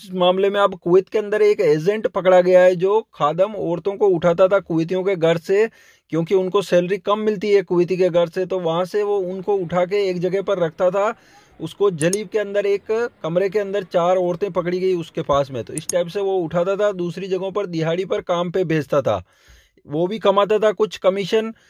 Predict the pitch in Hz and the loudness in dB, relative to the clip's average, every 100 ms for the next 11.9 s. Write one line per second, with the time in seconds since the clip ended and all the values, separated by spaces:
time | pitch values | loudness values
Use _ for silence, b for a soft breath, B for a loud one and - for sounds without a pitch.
0 | b b 170 202 208 208 220 196 - _ | b b 0 2 4 4 2 -2 -20 _
1 | 143 170 156 175 170 220 196 208 226 180 | -2 0 2 2 2 0 0 -2 -4 -2
2 | 175 196 175 156 170 180 175 175 175 160 | -2 -2 2 4 4 4 4 0 -2 -8
3 | 196 165 139 147 131 - 135 156 165 185 | -6 2 2 4 0 -2 -12 -12 -2 0
4 | 190 196 196 214 233 - b b b b | 0 0 -2 -4 -6 -10 b b b b
5 | _ 170 196 190 185 202 - 233 180 _ | _ 4 4 2 -6 -6 -12 -20 -20 _
6 | _ - 202 170 165 196 190 196 202 - | _ -2 0 4 4 4 2 2 0 0
7 | 196 180 190 196 165 175 196 190 151 175 | 0 4 2 2 -2 2 0 2 2 2
8 | 180 185 196 202 185 165 190 180 170 190 | 2 -6 -6 -4 -6 -4 -2 -2 2 2
9 | 185 160 170 190 190 170 202 175 151 175 | 4 0 0 -2 -6 -6 -2 0 2 4
10 | 175 175 180 185 185 185 202 - 170 180 | 6 6 6 4 2 2 -2 0 -2 -2
11 | 185 - 190 170 180 185 185 185 208 | -4 -4 -4 -2 2 2 4 2 2